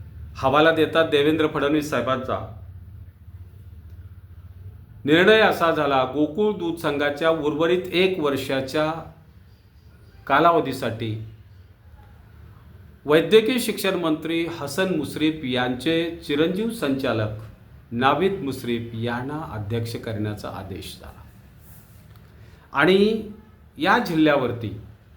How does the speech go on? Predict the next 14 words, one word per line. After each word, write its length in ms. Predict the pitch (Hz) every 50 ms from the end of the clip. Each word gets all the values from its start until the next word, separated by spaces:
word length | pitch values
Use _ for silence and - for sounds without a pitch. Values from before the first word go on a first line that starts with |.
| - - - - -
अप्रत्यक्षपणे 1200 | 180 202 262 277 277 - 214 190 202 - 190 - - - 165 143 - - 120 117 110 104 98 101 - - - - - - _ 131
मुश्रीफ 560 | 135 139 160 170 160 - - 220 247 233 - -
साहेबांचं 600 | 180 147 135 123 127 131 131 123 123 - 151 160
राज्य 420 | 165 139 117 101 92 - - -
आलं 160 | 82 80 80 78 - -
असं 240 | 110 110 - - 113
म्हणावं 280 | 98 85 80 78 78 78
लागेल. 260 | 76 - - - - - - - - - - - - - - - - - - - - - - - - - - 147
गंमत 340 | 175 214 220 240 277 277 269
काय 160 | 269 247 240 233
झाली 220 | 226 214 214 214
बघा, 300 | 202 190 160 165 175 180 - - - - - - - _ _ _ _ - - - - _ -
एक 360 | 160 175 208 240 233 233 -
तर 220 | 247 240 240 247